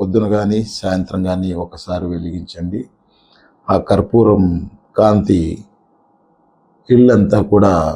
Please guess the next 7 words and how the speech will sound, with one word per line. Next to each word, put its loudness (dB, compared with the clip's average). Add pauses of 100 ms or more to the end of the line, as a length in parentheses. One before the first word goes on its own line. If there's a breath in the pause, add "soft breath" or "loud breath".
(100)
వచ్చే 2
విధంగా 2
ప్రతి 0
ఒక్క 0
రూమ్లో 4
కూడా 0 (2000)
హారతి 4